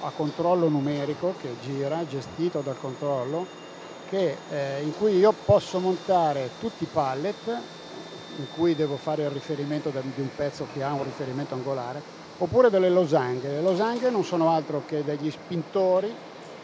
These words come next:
eh, romboidali in cui io inserisco il pezzo e questo viene spinto sotto il mandrino.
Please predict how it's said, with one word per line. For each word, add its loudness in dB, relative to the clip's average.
eh, -6
romboidali 8
in 2
cui 4
io 4
inserisco 2
il 0
pezzo 2
e -4
questo 2
viene 4
spinto 0
sotto 2
il -2
mandrino. -2